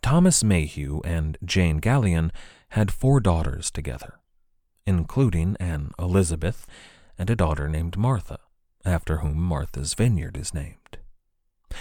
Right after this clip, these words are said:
That Martha, Martha Mayhew, was Thomas Paine's half-sister.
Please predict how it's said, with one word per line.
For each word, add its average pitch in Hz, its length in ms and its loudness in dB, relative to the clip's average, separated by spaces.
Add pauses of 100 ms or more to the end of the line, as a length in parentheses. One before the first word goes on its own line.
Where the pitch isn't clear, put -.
(400)
That 143 320 4 (280)
Martha, 98 540 2 (480)
Martha 82 320 0
Mayhew, 78 480 0 (460)
was 110 160 2
Thomas 147 400 0
Paine's 85 480 2
half-sister. - 800 -6